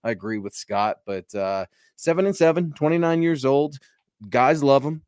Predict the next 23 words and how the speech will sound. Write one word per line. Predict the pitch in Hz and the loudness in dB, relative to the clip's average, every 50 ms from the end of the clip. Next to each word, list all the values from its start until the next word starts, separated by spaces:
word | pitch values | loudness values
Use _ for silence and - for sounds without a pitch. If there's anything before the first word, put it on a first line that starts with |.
| _ _ | _ _
He, | 110 117 120 | -8 -4 -4
he's | 123 120 127 131 123 117 | -2 -2 -2 -2 -2 -2
not | 123 127 143 | -2 -2 -2
a | 147 | 0
troublemaker | - 156 147 139 135 135 139 135 139 135 - 147 | 2 4 4 4 4 2 0 0 -2 -2 -2 -2
or | 143 | -2
anything | 139 139 139 131 135 131 | -2 -2 -2 -4 -4 -4
like | 127 123 123 117 | -2 -2 -4 -2
that. | - 135 147 143 123 | 0 2 2 2 2
You | 120 123 | 0 -2
know | 127 147 165 | -2 0 -2
what | 165 151 - | -2 -4 -4
you're | 123 | -4
getting | 139 185 202 175 | -2 -2 -2 -2
with | 151 131 | -4 -2
Teddy, | - 127 110 107 113 110 - | 0 0 0 0 -2 -6 -8
and | 85 104 | -8 -6
I | 107 123 | -6 -4
think | 127 139 127 | -4 -6 -6
Teddy's | - 127 120 117 117 104 95 | -4 -4 -4 -4 -4 -6 -8
gonna | 98 95 92 | -10 -10 -10
get | 87 85 - | -12 -12 -8
paid. | 101 92 85 73 | -8 -6 -6 -8